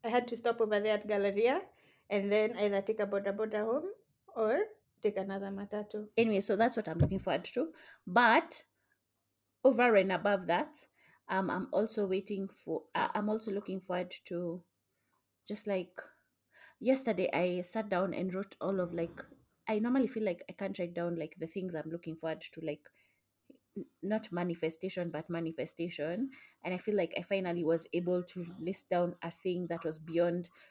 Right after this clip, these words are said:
Speaker 2: it's not that thing of I want to own a house. I want to own, like, more, um, tangible versions of my dreams.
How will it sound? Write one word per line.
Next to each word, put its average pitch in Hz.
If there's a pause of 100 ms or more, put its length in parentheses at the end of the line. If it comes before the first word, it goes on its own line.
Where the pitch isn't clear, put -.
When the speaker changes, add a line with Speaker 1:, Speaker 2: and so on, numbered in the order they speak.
(240)
Speaker 2:
it's 220
not 240
that 196
thing 180
of 175
I 175
want 180
to -
own 190
a 151
house. - (380)
I 196
want 190
to -
own, 180
like, 175 (1040)
more, 208 (380)
um, 170
tangible 180
versions 170
of 156
my 165
dreams. 180